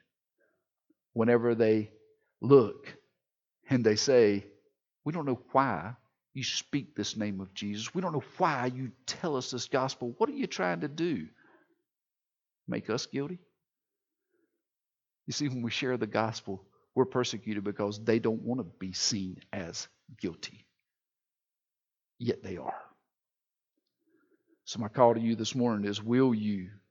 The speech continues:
will you deal with sin in your life? Will you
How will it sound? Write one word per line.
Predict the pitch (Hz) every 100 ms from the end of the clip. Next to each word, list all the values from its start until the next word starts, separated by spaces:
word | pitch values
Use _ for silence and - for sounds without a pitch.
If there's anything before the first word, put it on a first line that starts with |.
| _ _ -
will | 156
you | 147 127
deal | 113 127 131
with | 113 107
sin | - 127 113
in | 110
your | 110
life? | 110 107 101 -
Will | 117
you | 110 110 110